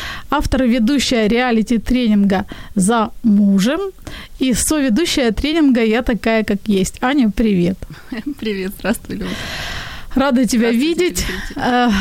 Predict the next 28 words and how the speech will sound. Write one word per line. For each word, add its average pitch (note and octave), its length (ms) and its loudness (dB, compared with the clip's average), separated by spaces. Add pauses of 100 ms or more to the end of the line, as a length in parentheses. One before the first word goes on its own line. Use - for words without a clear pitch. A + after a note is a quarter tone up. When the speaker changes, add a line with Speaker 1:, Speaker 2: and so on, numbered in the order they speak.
(180)
Speaker 1:
хочу C#4 240 0
напомнить D#4 460 2
нашим C#4 300 2
радиослушателям B3+ 800 2
о B3+ 40 0
том, C4+ 200 2
что B3+ 240 0
мы B3+ 280 4
будем A#3+ 380 4
рады G#3+ 380 2
их A#3 460 0
активности, E4 800 0
да, C#4 240 2
и, A#3 140 4
друзья, A#3 380 2
если B3+ 280 2
у B3+ 40 2
вас B3+ 200 0
есть B3 200 0
вопросы, D#4 680 2
вы, A#3 140 2
конечно C4+ 460 2
же, A#3+ 120 2
можете A#3+ 400 2
их A3+ 120 4
задавать. A#3 460 2
У D#4+ 60 4
нас C#4 180 4